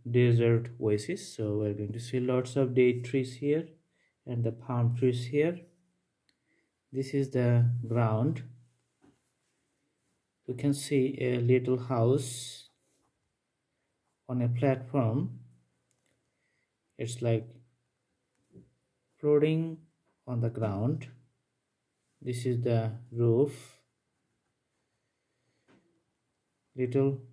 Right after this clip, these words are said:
darker, and this is the side. Let's draw the platform. It has a very strong base.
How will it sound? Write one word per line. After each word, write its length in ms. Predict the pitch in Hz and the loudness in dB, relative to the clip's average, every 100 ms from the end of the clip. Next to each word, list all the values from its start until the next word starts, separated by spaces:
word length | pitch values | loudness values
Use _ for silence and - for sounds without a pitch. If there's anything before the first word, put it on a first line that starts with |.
| - 135 | -16 -4
darker, 600 | 143 139 139 147 160 160 - _ _ _ _ _ _ _ _ _ _ _ _ _ _ _ _ _ _ _ _ _ _ _ _ _ _ _ _ _ - | 2 2 2 -2 -6 -6 -12 _ _ _ _ _ _ _ _ _ _ _ _ _ _ _ _ _ _ _ _ _ _ _ _ _ _ _ _ _ -12
and 560 | 110 107 104 104 101 - _ _ _ - | -8 -4 -4 -4 -6 -12 _ _ _ -14
this 240 | 123 117 | -8 -8
is 160 | 117 113 | -6 -6
the 80 | 113 | -8
side. 640 | - 135 113 127 - - _ _ _ _ _ _ _ _ _ _ _ _ _ _ _ - | -6 -4 -2 -2 -6 -18 _ _ _ _ _ _ _ _ _ _ _ _ _ _ _ -10
Let's 260 | 120 - | -8 -8
draw 280 | 123 120 110 | -6 -2 -2
the 240 | 104 104 104 - _ _ _ _ | -2 -6 -10 -16 _ _ _ _
platform. 640 | 127 117 120 - 147 165 - _ _ _ _ _ _ _ _ _ _ _ _ _ _ _ _ _ _ _ _ _ | -6 -4 -4 -4 -6 -6 -14 _ _ _ _ _ _ _ _ _ _ _ _ _ _ _ _ _ _ _ _ _
It 140 | 117 | -12
has 240 | 117 113 110 | -6 -4 -2
a 80 | 107 | -4
very 340 | 110 107 107 | -2 -2 -2
strong 500 | - - 135 131 131 123 | -4 -6 -4 -2 -4 0
base. 640 | 131 135 143 139 - | 2 2 0 -6 -18